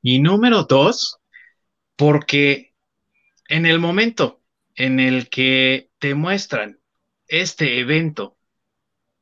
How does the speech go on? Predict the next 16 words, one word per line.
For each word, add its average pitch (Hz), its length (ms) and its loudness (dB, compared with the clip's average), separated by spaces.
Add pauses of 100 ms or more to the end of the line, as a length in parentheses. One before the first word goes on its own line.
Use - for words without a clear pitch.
(120)
grotesco, 151 920 -2
pasando 156 420 -2
muy 180 200 2
al 160 80 0
principio 151 440 -4
de 147 100 -2
la 147 140 -4
película, 170 460 -6 (480)
no 185 320 2
ha 196 140 0
tenido 180 280 -4
suficiente 170 600 -8
tiempo 165 380 -10
para 113 320 -6
construir 139 640 -4
este 143 460 -2